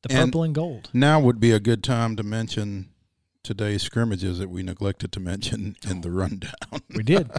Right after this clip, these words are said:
Speaker 1: Now is a great time to do that.
Speaker 2: Uh, yeah, before we get into this Lawrence County preview, let's just mention that among the,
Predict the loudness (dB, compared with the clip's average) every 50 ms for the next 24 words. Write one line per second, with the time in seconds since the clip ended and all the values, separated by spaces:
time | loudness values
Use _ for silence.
0 | -8 -4 -2 0 2 4 4 2 2 4 4 4 4 4 0 0 0 0 -2 -4
1 | -4 -6 -2 0 2 4 4 4 4 4 2 2 4 4 4 4 4 2 0 0
2 | 0 0 2 2 4 4 2 2 2 2 2 2 2 2 2 2 2 2 2 2
3 | 0 0 2 2 4 4 4 4 2 0 -2 -4 -8 -12 _ _ _ _ _ _
4 | _ -8 -8 -6 -4 -4 -4 -4 -4 -4 -6 -8 -8 -8 -6 -6 -4 -6 -6 -8
5 | -8 -8 -6 -6 -6 -6 -4 -4 -4 -2 -4 -4 -6 -6 -8 -8 -8 -6 -4 -4
6 | -2 -2 -4 -4 -8 -8 -8 -6 -6 -6 -4 -6 -6 -6 -6 -6 -6 -4 -6 -6
7 | -6 -4 -4 -4 -4 -4 -6